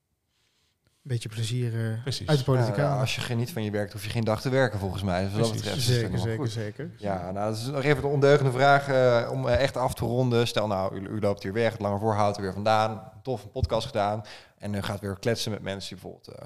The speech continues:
Speaker 3: nou, weet ik veel, voor een, eh, een bedrijf werken of bij de Tweede Kamer. Wie, wie gaat u aanraden om eens een keertje langs te komen bij
Speaker 2: Ah.
Speaker 3: deze podcast?
Speaker 2: Ja, nee, ja, ja, wie, wie je langs wil hebben. Ja, we hebben vierendertig fractieleden, dus, eh, ja, wie je wil hebben, ja.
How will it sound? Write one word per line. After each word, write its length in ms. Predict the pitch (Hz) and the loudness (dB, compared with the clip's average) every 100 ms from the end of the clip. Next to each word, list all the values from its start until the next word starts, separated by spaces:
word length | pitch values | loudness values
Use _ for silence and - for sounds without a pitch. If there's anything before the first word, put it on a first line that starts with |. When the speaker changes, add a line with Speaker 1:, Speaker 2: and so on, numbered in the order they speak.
| 101 | -18
Speaker 3:
nou, 120 | - _ | -20 _
weet 140 | - 90 | -18 -16
ik 100 | 92 | -8
veel, 240 | 104 95 | -6 -6
voor 180 | 90 98 | -4 -4
een, 100 | 95 | -4
eh, 340 | 95 92 92 - | -4 -6 -8 -12
een 80 | 95 - _ | -14 -20 _
bedrijf 320 | 104 98 92 | -4 -2 0
werken 340 | 101 95 92 | 0 0 -2
of 120 | 92 - | -10 -14
bij 100 | 87 | -12
de 60 | |
Tweede 220 | - 95 | -6 -6
Kamer. 360 | 95 113 120 127 | 2 4 4 0
Wie, 180 | 160 180 | -2 -2
wie 120 | 170 | 2
gaat 200 | 196 190 | 4 4
u 80 | 185 | 6
aanraden 420 | 170 170 160 156 | 6 8 10 8
om 60 | 151 | 6
eens 100 | 143 | 2
een 60 | |
keertje 220 | 160 139 143 | 0 2 4
langs 200 | 175 - | 4 2
te 60 | |
komen 280 | 180 185 190 | 2 2 4
bij 100 | 170 | 12
Speaker 2:
Ah. 160 | 170 165 | 12 12
Speaker 3:
deze 200 | 131 - | 10 6
podcast? 480 | 165 170 202 - - 120 - - - _ | 4 4 4 2 -8 -14 -16 -20 -20 _
Speaker 2:
Ja, 280 | - 123 117 | 4 8 8
nee, 160 | 113 113 | 6 6
ja, 180 | 110 120 | 8 6
ja, 240 | 120 113 | 6 6
wie, 280 | 147 165 123 | 6 4 8
wie 120 | 147 | 12
je 100 | 135 | 12
langs 280 | 139 143 139 | 12 12 12
wil 140 | 135 | 12
hebben. 340 | 143 226 262 185 | 12 10 10 10
Ja, 220 | 208 156 | 12 12
we 60 | |
hebben 500 | 147 147 143 143 139 131 | 12 12 12 12 12 10
vierendertig 560 | - 185 151 143 131 | 6 8 10 10 8
fractieleden, 840 | - 208 - 262 226 180 143 131 | 6 6 6 4 6 8 8 8
dus, 400 | 117 120 - - | 6 6 6 4
eh, 260 | 131 120 123 | 6 6 8
ja, 260 | 156 208 135 | 8 8 6
wie 120 | 131 | 6
je 80 | 117 | 6
wil 120 | 123 | 6
hebben, 320 | 196 269 208 - | 6 2 0 2
ja. 380 | 175 214 151 | 4 4 0